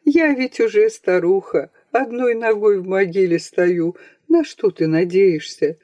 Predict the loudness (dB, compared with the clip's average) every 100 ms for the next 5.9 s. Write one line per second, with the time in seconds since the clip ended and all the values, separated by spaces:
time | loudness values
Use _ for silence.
0 | _ _ -16 -6 0 0 0 -2 0 0
1 | 0 -2 -2 -2 2 2 2 -2 -4 -4
2 | -2 -2 0 -2 -2 0 0 -2 -2 -2
3 | 0 -2 0 0 0 -2 -2 0 0 -2
4 | -4 -4 -2 -4 -2 -2 -2 -2 -2 -2
5 | -6 -2 2 2 2 -6 -10 -12 -12